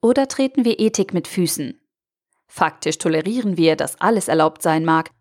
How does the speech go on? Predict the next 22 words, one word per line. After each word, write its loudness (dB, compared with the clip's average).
was 0
nicht -4
vor 2
Gericht -4
unterliegt. -2
Das -2
verlor 4
und -4
muss -6
dann 2
verschwinden, -4
aber 0
auch 2
das -2
ächten -4
wir 4
eigentlich -2
nicht. -6
Es 0
verlor 2
eben -2
nur. -4